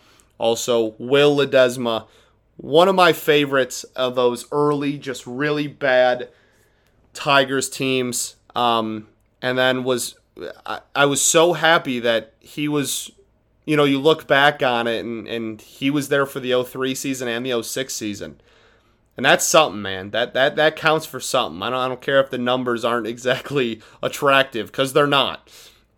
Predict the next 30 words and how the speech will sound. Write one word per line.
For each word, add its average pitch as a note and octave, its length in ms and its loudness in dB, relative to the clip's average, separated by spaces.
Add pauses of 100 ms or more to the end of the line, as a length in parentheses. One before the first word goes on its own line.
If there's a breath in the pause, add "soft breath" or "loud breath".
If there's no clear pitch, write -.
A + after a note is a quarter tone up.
Um, A2 340 -2
but, A2 340 -6
but C3 120 -2
I A#2+ 100 2
think C#3 240 -4
that B2+ 160 -4
that B2 180 2
really A#2+ 240 -2
does A2 240 -2
count G2+ 300 -8
for G2 60 -16
something, F#2 360 -6
and F2+ 80 -8
I F2+ 60 -8
think G#2 280 -10
that F#2+ 120 -8
that's G2 240 -6
a G2 60 -10
really G2+ 260 -8
cool G#2 240 -10
thing G2 400 -8 (480 soft breath)
to, G2+ 300 -8
uh, F#2 220 -2
to - 140 -16
be G#2 140 -6
able F#2 160 -6
to F#2+ 60 -10
say F#2+ 240 -6
you, F#2 360 -10
you F#2 380 -12